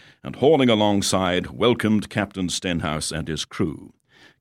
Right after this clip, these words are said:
Captain Stenhouse acknowledged the greeting from Port Chalmers and New Zealand generally, stating that he had been impressed, even before his actual arrival,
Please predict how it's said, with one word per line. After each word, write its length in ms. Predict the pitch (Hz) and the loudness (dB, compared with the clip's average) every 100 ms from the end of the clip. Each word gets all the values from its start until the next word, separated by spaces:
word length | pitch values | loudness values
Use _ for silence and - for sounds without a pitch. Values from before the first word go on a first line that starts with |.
| - | -4
Captain 300 | 95 92 80 | -2 -2 -2
Stenhouse 600 | - 95 85 104 147 110 | -2 -2 0 0 -2 -4
acknowledged 520 | 85 98 101 95 - | 0 2 2 -2 -4
the 80 | 92 | -4
greeting 360 | 104 101 98 | -2 0 0
from 220 | 92 92 82 | 0 -2 -2
Port 220 | 82 - | -4 -2
Chalmers 480 | 127 127 143 135 - - | 0 2 2 -2 -6 -6
and 260 | 139 139 123 | 0 2 4
New 160 | 135 127 | 2 4
Zealand 380 | 107 98 104 | 2 2 2
generally, 460 | 107 143 80 - - _ - - | 4 2 2 -4 -16 _ -20 -16
stating 460 | - 104 101 98 | -2 0 2 2
that 160 | 98 95 | 0 0
he 100 | 98 | 0
had 160 | 98 | 0
been 220 | 82 107 101 | 2 0 2
impressed, 720 | 110 104 - 151 - - - - - | 2 2 2 2 0 -4 -10 -20 -4
even 400 | 101 123 113 113 | 2 4 4 4
before 420 | 107 104 117 113 98 | 2 0 0 2 0
his 160 | 87 | 0
actual 400 | 101 95 - 71 | 0 -2 -6 -6
arrival, 520 | 73 117 117 107 110 | 0 2 2 2 0